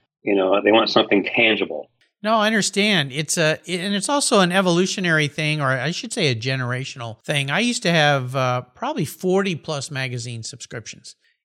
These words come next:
Speaker 2: and they're all stacked up on my desk. And I remember my kids, this was probably, not even as much as ten years ago, they said, "Why do you get all those magazines? You just get all this stuff online. You don't have to have magazines." And,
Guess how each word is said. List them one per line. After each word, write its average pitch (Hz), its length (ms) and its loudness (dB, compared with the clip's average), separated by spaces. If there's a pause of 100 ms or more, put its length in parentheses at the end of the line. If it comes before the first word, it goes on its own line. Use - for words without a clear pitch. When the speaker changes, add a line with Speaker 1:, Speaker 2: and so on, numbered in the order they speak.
Speaker 2:
and 135 280 -4
they're 185 200 2
all 165 140 4
stacked 147 440 0
up 143 180 -4
on 135 120 -4
my 120 140 -4
desk. 117 420 -6
And 123 80 -10
I 120 40 -8
remember 156 360 -2
my 127 160 0
kids, 147 520 -2
this 123 200 -10
was 123 120 -12
probably, 160 840 0 (180)
not 262 80 -4
even 370 180 -2
as 139 140 -2
much 170 240 0
as 120 80 -8
ten 120 240 -8
years 135 220 -8
ago, 117 340 -10
they 131 60 -14
said, 151 200 -6
"Why 180 240 0
do 381 120 -4
you 262 240 -2 (100)
get 190 180 -4
all 262 140 -2
those 120 160 -4
magazines? 120 840 -10 (180)
You 320 120 -10
just 151 160 -4
get 165 140 2
all 233 120 4
this 143 160 0
stuff 151 260 -2
online. 131 500 -6
You 151 80 -8
don't 190 100 -6
have 143 120 -6
to 120 80 -10
have 110 120 -12
magazines." 120 760 -8
And, 202 160 -6